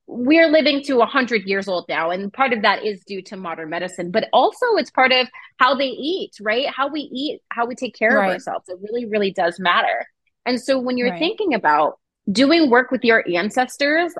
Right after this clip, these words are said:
Speaker 1: I always recommend talk to them, talk to your ancestors, ask them questions, dream
Speaker 2: Right.
Speaker 1: about them. Who do you think they are? I've done an ancestry, you know, test just to kind of figure out, okay, where is my family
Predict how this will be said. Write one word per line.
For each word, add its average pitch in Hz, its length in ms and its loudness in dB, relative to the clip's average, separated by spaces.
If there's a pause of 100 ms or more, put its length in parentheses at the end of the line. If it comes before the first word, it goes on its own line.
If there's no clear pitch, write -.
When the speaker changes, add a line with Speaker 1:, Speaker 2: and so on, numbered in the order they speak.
(120)
Speaker 1:
I 247 200 6
always 269 480 -2
recommend 254 680 -6 (240)
talk 277 220 0 (180)
to 320 80 -6
them, 151 440 -6 (220)
talk 294 360 2
to 320 100 2
your 285 160 4
ancestors, 226 720 -4 (100)
ask 254 380 -2
them 285 180 0
questions, - 920 -2 (280)
dream 294 440 4
Speaker 2:
Right. 440 100 2
Speaker 1:
about 233 360 4
them. 147 380 -2
Who 302 140 2
do 349 60 2
you 339 160 2
think 311 240 -4
they 277 100 2
are? 254 240 2
I've 277 140 0
done 370 160 -6
an 269 140 -6
ancestry, 214 880 -6 (240)
you 269 140 -2
know, 247 200 2
test 240 340 -2 (100)
just 302 140 -6
to 330 80 -10
kind 370 180 -2
of 311 120 -4
figure 233 280 0
out, 214 200 0
okay, 247 200 -2
where 254 480 4
is 240 260 -4
my 240 360 -4
family 208 600 -6